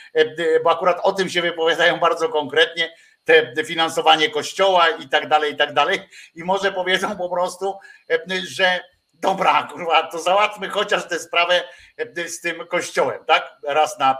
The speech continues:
e, raz na zawsze. Utnijmy im wszystko, obetnijmy ten cały konkordat, e, wszystko wypindolmy, w ogóle wypindolmy w kosmos ten cały ten. E, i być może być może dlatego będzie warto, tak? <laughs> W tym sensie,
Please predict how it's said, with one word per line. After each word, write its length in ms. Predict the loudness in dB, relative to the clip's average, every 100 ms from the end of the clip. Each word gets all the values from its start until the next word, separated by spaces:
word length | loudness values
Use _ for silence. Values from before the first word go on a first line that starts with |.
| -4
e, 300 | -6 -2 0
raz 240 | 0 -2
na 100 | -4
zawsze. 440 | -4 -4 -4 -8 -8 _ _ -12
Utnijmy 580 | -12 -8 -4 -2 -2 -4
im 120 | -6
wszystko, 480 | -8 -8 -6 -4 -2
obetnijmy 560 | -2 -2 -4 -6 -4
ten 200 | -6 -6
cały 280 | -2 0 0
konkordat, 720 | -4 -10 -8 -4 -2 0 0 -2 -14 -12 -8
e, 320 | -2 0 0
wszystko 360 | -2 -8 -6
wypindolmy, 580 | -6 -8 -10 -4 -4 -4
w 60 | -8
ogóle 260 | -6 -2
wypindolmy 540 | -2 -6 -8 -4 -4 -6
w 80 | -6
kosmos 380 | -6 -6 -12
ten 180 | -14 -14
cały 240 | -6 -6 -6
ten. 140 | -10 -16 _ -20 -8
E, 320 | -6 -4 -4
i 160 | -4 -4
być 180 | -4 -2
może 380 | -2 0 -2 -6 _ _ _ _
być 120 | -8
może 260 | -4 -2 0
dlatego 380 | 2 4 4 4
będzie 260 | 2 2
warto, 340 | 4 4 2 -2
tak? 320 | -2 -4 -10 -12 -12
<laughs> 280 | -10 -10 -8
W 40 |
tym 180 | -6 -6
sensie, 420 | -2 -4 -2 -6